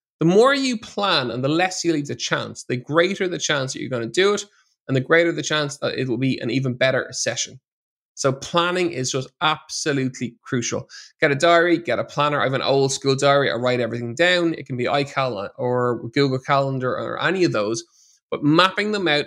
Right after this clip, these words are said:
and planning it makes so much easier to stay motivated, to stay focused, and, well, to stay healthy as well. Tip number four is a, is a funky one. It's basically filling your week full of things that you like to do and stop filling it full of things that you don't.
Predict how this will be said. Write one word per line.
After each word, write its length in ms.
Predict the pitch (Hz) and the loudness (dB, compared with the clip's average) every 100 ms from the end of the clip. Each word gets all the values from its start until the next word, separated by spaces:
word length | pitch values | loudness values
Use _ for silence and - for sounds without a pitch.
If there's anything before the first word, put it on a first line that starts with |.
| - | -6
and 140 | 127 | -14
planning 400 | - 120 120 143 | -6 -4 -2 -2
it 160 | 151 135 | -4 -4
makes 360 | 127 120 - _ _ _ _ | -4 -4 -8 _ _ _ _
so 500 | - - - 196 202 | -2 2 6 4 4
much 160 | 180 151 | -2 0
easier 440 | 143 123 104 - - _ _ | 0 0 -4 -8 -14 _ _
to 80 | 123 | -4
stay 160 | - 123 | 0 4
motivated, 560 | 147 170 170 165 160 | 6 6 6 4 2
to 80 | 160 - | -4 -12
stay 260 | - 120 | -8 -6
focused, 640 | - - 175 170 175 - - | -4 2 2 2 -2 -6 -4
and, 240 | 143 151 147 - | -2 -2 -4 -6
well, 300 | 190 185 - - | -4 -4 -6 -6
to 60 | |
stay 180 | 143 156 | 0 0
healthy 500 | 143 156 151 123 - _ _ - | 0 -2 -2 -4 -8 _ _ -8
as 180 | 120 120 | -6 -2
well. 360 | 123 98 - _ _ _ _ _ - - - - - | 0 0 -4 _ _ _ _ _ -18 -18 -20 -10 -2
Tip 140 | 320 | 0
number 200 | 320 254 | 4 2
four 220 | 214 330 | 4 2
is 120 | 302 | 2
a, 180 | 190 - | 0 -4
is 160 | 185 202 | -8 -6
a 40 | |
funky 400 | - 285 294 262 | -2 -2 0 0
one. 220 | 156 120 - | 0 0 -2
It's 100 | 175 | 0
basically 540 | 277 339 339 - 208 | 4 4 2 0 -4
filling 320 | 180 208 202 180 | 0 0 2 2
your 160 | 147 | 2
week 280 | 151 170 135 | 4 2 0
full 200 | - 139 | 0 0
of 80 | 135 | 4
things 200 | 170 147 | 2 2
that 100 | 107 | 0
you 80 | 139 | 0
like 180 | 202 | 0
to 120 | - 117 | 0 -4
do 320 | 104 165 170 | -4 -4 -6
and 240 | - 135 - - | -6 -4 -4 -4
stop 320 | - 190 - | 0 0 -2
filling 320 | - 185 175 | -4 -2 -2
it 100 | 151 | -4
full 140 | 147 | -4
of 80 | 139 | -4
things 220 | 139 127 | -4 -6
that 100 | - | -6
you 100 | - | -10
don't. 320 | 123 156 - | -2 -2 -2